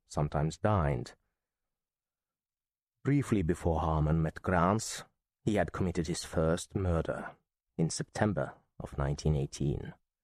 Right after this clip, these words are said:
A young runaway by the name of Friedel Roth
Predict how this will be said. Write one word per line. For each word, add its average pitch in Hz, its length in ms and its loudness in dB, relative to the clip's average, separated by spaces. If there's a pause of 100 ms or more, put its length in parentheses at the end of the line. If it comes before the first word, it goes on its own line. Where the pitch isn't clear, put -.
(840)
A 98 80 2
young 147 300 4
runaway 120 500 6
by 110 160 4
the 104 80 4
name 95 220 2
of 85 80 -2
Friedel 127 580 2
Roth - 480 0